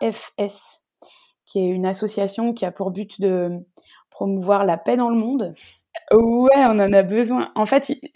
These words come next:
l'idée, c'est de promouvoir la paix dans le monde par la rencontre des gens et des cultures. Et pour ça, de faire partir des jeunes de dix-sept ans, vivre dans une famille d'une autre culture et découvrir une autre culture et du coup,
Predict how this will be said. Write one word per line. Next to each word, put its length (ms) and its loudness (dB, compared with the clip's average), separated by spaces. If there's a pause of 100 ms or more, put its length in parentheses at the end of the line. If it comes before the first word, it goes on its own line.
(140)
l'idée, 300 4
c'est 120 2
de 120 4
promouvoir 480 4
la 120 6
paix 180 0
dans 140 2
le 80 0
monde 300 0
par 320 2
la 140 0
rencontre 520 -2 (420)
des 220 2
gens 300 2
et 80 -2
des 160 -2
cultures. 580 -8
Et 140 -6
pour 180 -8
ça, 160 2
de 100 0
faire 200 -6
partir 500 -6 (500)
des 220 2
jeunes 300 2
de 100 0
dix-sept 400 -2
ans, 240 -6 (320)
vivre 640 -2
dans 220 -2
une 200 4
famille 640 0 (440)
d'une 260 -2
autre 300 0
culture 680 -8
et 260 2 (120)
découvrir 680 -2
une 140 2
autre 120 -10
culture 460 -4
et 100 0
du 120 -8
coup, 220 -4